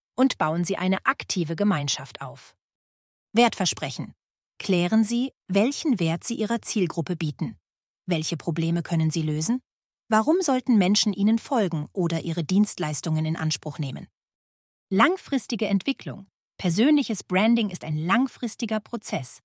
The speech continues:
Es erfordert kontinuierliche Anstrengungen, um Ihr Branding zu verbessern und an die sich ändernden Bedürfnisse Ihrer Zielgruppe anzupassen.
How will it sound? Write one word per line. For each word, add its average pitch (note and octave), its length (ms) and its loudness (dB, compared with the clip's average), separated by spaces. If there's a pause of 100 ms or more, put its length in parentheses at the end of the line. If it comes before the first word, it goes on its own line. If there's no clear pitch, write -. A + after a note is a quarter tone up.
(280)
Es F3 100 -2
erfordert F3 480 -2
kontinuierliche F#3 920 0
Anstrengungen, D#3 720 0
um E3+ 140 -4
Ihr E3 120 -6
Branding G#3 440 4
zu - 100 -8
verbessern G#3+ 560 0 (300)
und G#3 160 0
an F3+ 100 2
die F3 80 0
sich D#3 280 -6
ändernden A3 440 4
Bedürfnisse E3 560 -2
Ihrer D#3 300 -8
Zielgruppe - 520 -4
anzupassen. - 720 -6